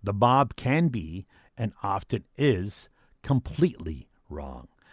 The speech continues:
If the mob collectively agree on a falsity, is that mass delusion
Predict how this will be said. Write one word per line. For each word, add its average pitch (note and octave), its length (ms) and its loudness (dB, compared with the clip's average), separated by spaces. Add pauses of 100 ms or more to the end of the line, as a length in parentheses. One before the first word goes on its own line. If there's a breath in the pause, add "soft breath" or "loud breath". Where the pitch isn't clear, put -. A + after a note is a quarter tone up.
(240 soft breath)
If G#2+ 120 -6
the A#2+ 100 4
mob A#2+ 420 6
collectively C3 640 2
agree B2 420 2
on A2 220 0
a G2+ 80 -2
falsity, A2+ 840 2 (460 soft breath)
is A2+ 200 0
that A#2+ 300 4
mass A#2 300 2
delusion G#2 720 0